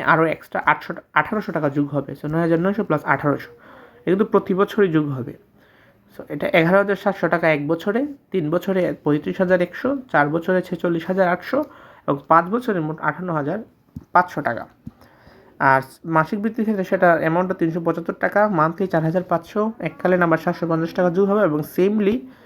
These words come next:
এটা হিসাব করে তোমরা বুঝতে পারছো, পাঁচ হাজার দুইশো পঞ্চাশ টাকা বাৎসরিক, তিন বছরে পনেরো হাজার সাতশো পঞ্চাশ, চার বছরে একুশ হাজার, পাঁচ বছরে মোট ছাব্বিশ হাজার দুশো পঞ্চাশ টাকা। চার বছরের ক্ষেত্রেই সবচেয়ে বেশি সংখ্যক স্টুডেন্ট পাবে একুশ হাজার, এবং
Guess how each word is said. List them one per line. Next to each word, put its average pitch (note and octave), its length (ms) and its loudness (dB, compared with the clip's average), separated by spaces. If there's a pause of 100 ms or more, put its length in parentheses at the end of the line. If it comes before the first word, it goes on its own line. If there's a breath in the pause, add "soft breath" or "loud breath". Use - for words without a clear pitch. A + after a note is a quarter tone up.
(360 loud breath)
এটা B2 180 0 (320)
হিসাব G3+ 220 2 (120)
করে D#3 220 4
তোমরা D3+ 220 0
বুঝতে C#3+ 240 -2
পারছো, C#3+ 220 -2 (200)
পাঁচ D3 160 2
হাজার E3 160 2 (240)
দুইশো D#3+ 260 -2
পঞ্চাশ D3 260 -2 (100)
টাকা D#3 160 -2 (100)
বাৎসরিক, D3 400 0 (100)
তিন D3 160 -4
বছরে D#3 240 0 (100)
পনেরো D3 280 -2
হাজার D#3 180 -2
সাতশো D#3+ 280 -6
পঞ্চাশ, D#3 280 -4 (100)
চার D3 180 2
বছরে D#3 300 0
একুশ D#3 200 -6
হাজার, A3+ 180 2 (180)
পাঁচ F3+ 140 6 (100)
বছরে A3+ 300 -4 (100)
মোট G#3+ 120 -6 (480 soft breath)
ছাব্বিশ F3 320 -2
হাজার F#3+ 200 -2
দুশো G3+ 160 -10 (120)
পঞ্চাশ G3 300 -4
টাকা। - 160 -6 (480 loud breath)
চার F#3+ 200 6
বছরের B3 320 0
ক্ষেত্রেই A3 640 -4 (100)
সবচেয়ে E3 340 -4
বেশি C#3+ 240 -2
সংখ্যক D3 260 0 (120)
স্টুডেন্ট C3+ 380 2
পাবে B2+ 180 2 (100)
একুশ C#3+ 260 -2
হাজার, D3+ 220 0 (600 soft breath)
এবং C3+ 120 2